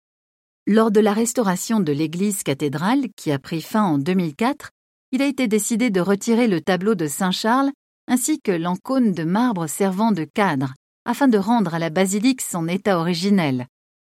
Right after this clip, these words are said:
De la présence historique de l'œuvre, aujourd'hui conservée au musée diocésain, il ne reste que la gravure sur le bord de l'autel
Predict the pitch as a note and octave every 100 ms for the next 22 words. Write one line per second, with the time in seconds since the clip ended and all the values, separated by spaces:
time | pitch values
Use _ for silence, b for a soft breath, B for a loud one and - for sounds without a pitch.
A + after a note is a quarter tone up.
0 | _ _ _ - D3+ E3+ D#3+ - F#3 F3+
1 | G#3+ G#3+ F3 - F#3 F3+ C4 - D#3+ D#3
2 | F3 B3+ A3 - - D#3 D3 D#3+ G3+ A#3
3 | E3 D#3 F3 F3 G3+ F3+ D#3+ F#3+ F#3 G#3+
4 | D#3+ E3+ - E3 F#3+ C4+ C#4+ _ _ _
5 | _ - C4+ C#4 D#4+ - - A3+ G3 E3+
6 | F#3 F#3 A#3 B3 - F#3 E3+ D#3 G#3+ G#3+
7 | D#3 D3+ E3 G#3+ A#3 B3+